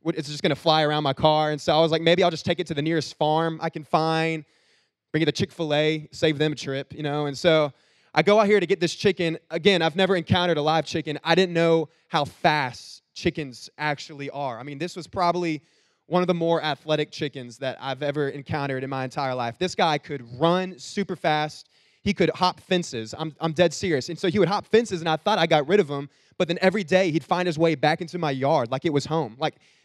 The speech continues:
I'm trying to kill this chicken, and he wants to, like, come in my backyard every single night. And he'd peck on my window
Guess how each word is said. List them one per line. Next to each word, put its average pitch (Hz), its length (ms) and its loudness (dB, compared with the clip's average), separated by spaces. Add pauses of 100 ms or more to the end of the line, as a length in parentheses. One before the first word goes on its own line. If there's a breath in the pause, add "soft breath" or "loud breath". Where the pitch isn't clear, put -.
I'm 190 100 4
trying 240 220 0
to - 40 0
kill 202 300 2
this 185 180 -6
chicken, 147 380 -6
and 147 140 -10
he 185 220 -4
wants 175 340 -6
to, 170 280 0 (200 soft breath)
like, 151 180 0
come 202 280 -2
in 185 60 -6
my 170 120 2
backyard 147 480 -2
every 151 160 -2
single 151 260 -8
night. 131 240 -6
And 127 80 -10
he'd 156 160 -4
peck 214 240 2
on 226 80 4
my 196 120 0
window 165 420 0